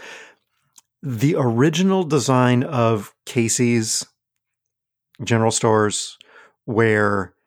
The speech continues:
the bathroom was a small room behind the counter. When you walk in the door, you make a hard right and you go past the counter, and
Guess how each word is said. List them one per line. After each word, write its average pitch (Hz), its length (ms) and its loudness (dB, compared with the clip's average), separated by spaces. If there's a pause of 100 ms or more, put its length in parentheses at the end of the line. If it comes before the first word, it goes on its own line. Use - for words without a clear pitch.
(380)
the 123 260 -4
bathroom 123 760 0
was 101 360 -2 (420)
a 120 100 -2
small 113 800 2
room 107 480 -2
behind 110 640 -4
the 110 120 -4
counter. 113 540 -2 (360)
When 123 100 0
you 107 80 0
walk 113 260 0
in 120 80 2
the 104 60 -2
door, 107 160 2
you 104 60 0
make 104 140 -2
a - 40 -16
hard 110 340 0
right 101 360 -2 (460)
and 120 100 0
you 101 60 2
go 95 140 2
past 113 480 -2
the 123 60 -2
counter, 107 400 0
and 92 300 -6